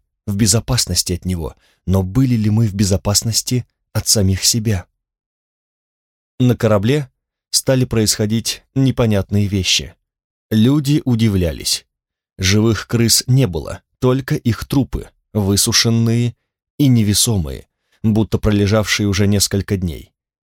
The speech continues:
И началась странная лихорадка. Человек чувствовал боль и слабость в горле.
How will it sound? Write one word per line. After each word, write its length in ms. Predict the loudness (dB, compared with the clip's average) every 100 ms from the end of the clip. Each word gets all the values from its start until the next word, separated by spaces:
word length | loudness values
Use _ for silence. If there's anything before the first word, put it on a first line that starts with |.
| _ _ -2
И 100 | 2
началась 500 | 2 2 0 2 0
странная 640 | 0 0 0 2 2 2
лихорадка. 720 | 0 -2 -2 -2 -6 -10 -12 -12 _ _ _ _ _ _
Человек 540 | -2 0 2 2 0
чувствовал 680 | -2 -2 -2 -2 0 0 -2 -8 -4
боль 380 | 0 2 0 0
и 80 |
слабость 560 | -4 -2 -2 0 -2 -4
в 80 | -4
горле. 460 | -2 -2 -6 -16